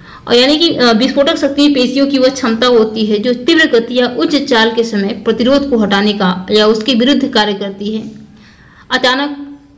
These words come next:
श्रम जैसे कार्य में लगी पेशियों, शक्ति की योग्यता को मापा जाता है। जैसे शक्ति और गति का समन्वय होता है विस्फोटक शक्ति। जैसे कि जितनी भी, अ, jump वाली क्रियाएं हैं, जैसे कि सौ मीटर start हो गया,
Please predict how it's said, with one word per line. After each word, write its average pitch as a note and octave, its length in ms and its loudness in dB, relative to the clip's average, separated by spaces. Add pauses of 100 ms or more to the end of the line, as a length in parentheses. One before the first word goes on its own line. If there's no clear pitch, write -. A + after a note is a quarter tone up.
(720)
श्रम C4 280 0
जैसे A#3 240 -2
कार्य A#3 320 0
में A#3 100 0
लगी A3+ 260 0
पेशियों, A3+ 420 -2 (1120)
शक्ति C4+ 280 -2
की C4+ 120 -4
योग्यता A3+ 340 0
को A3+ 160 -2 (640)
मापा A#3 240 2
जाता G3+ 300 -2
है। G#3 100 -4
जैसे G#3+ 140 0
शक्ति C#4 300 0
और C4 100 4
गति A3+ 200 2
का B3+ 120 -2
समन्वय B3+ 480 2
होता G3+ 220 0
है G3+ 80 0
विस्फोटक G3+ 460 -2
शक्ति। - 440 -10 (300)
जैसे C4 200 0
कि C#4 80 -4
जितनी C#4 280 -2
भी, D4+ 440 0 (300)
अ, G#3+ 180 2
jump C#4 360 2
वाली B3 280 0
क्रियाएं G#3+ 380 -2
हैं, G#3 160 -6
जैसे A3 200 -4
कि A3 140 -6
सौ A3+ 180 0
मीटर G#3+ 340 2
start A3+ 400 0
हो A3+ 160 2
गया, G3+ 260 0